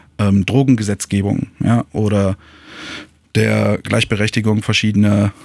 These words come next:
sexueller, äh, Spielarten. Ähm, da gibt's viel Widerstand aus dem konservativen Bereich, aus dem christlichen Bereich, aber auch aus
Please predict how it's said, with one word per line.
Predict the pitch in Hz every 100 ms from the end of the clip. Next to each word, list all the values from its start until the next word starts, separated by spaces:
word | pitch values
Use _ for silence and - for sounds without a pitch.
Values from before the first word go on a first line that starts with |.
| - -
sexueller, | - 98 - 110 127 117 104 - -
äh, | - 101 98
Spielarten. | - 117 104 95 65 87 98 - - _ - - -
Ähm, | 113 98 95 92
da | 104
gibt's | 107 - -
viel | - 123 127 131 131 131 143 87
Widerstand | 92 - 101 123 143 - 135 135 -
aus | -
dem | 104 101 95
konservativen | 135 139 156 151 156 143 131
Bereich, | 123 127 135 - - - - -
aus |
dem | -
christlichen | 95 139 - 131 123
Bereich, | 117 120 127
aber | 101 80
auch | 104 -
aus | - -